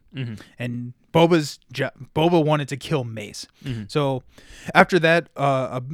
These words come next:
Speaker 2: a, another bounty hunter
Speaker 1: Yeah, it's a bold goal, by the
Speaker 2: It's a
Speaker 1: way.
Speaker 2: bold goal.
Speaker 1: <laughs>
Speaker 2: Yeah, it's a bold goal. <laughs> Another bounty hunter at that point named Aurra Sing took him under his wing to try and help kill Mace to get revenge.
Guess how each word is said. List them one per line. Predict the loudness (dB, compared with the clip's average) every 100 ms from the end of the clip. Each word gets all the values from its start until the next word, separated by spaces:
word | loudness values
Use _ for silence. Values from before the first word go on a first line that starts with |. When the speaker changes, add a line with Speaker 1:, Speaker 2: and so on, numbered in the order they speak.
| -8
Speaker 2:
a, |
another | -2 0 0
bounty | 0 -2 -2
hunter | -4 -4
Speaker 1:
Yeah, | -4 -4
it's | -4
a |
bold | -2 0 0 -2
goal, | -8 -10
by | -12 0
the | 6
Speaker 2:
It's | 8
a |
Speaker 1:
way. | 8
Speaker 2:
bold | 8 8 6
goal. | 2 0 0
Speaker 1:
<laughs> | 8
Speaker 2:
Yeah, | 10 12
it's | 12 12
a | 10
bold | 8 8 8 6
goal. | 0 -2 -2 -4 -4 -4 -8 2 4
<laughs> | 4 _ -14 -12 -10 2
Another | 4 4
bounty | 2 0 -2
hunter | -4 -4 -4
at |
that | -2 -4
point | -4 -6
named | -6 -6 -4
Aurra | -2 -2
Sing | -2 -4 -4
took | -4 -4
him | -4
under | -2 -2
his | -4
wing | -6 -6
to | -6
try | -4 -4
and | -2
help | -4 -4
kill | -6 -6
Mace | -4 -6 -6
to | -8
get | -6
revenge. | -6 -6 -6 -8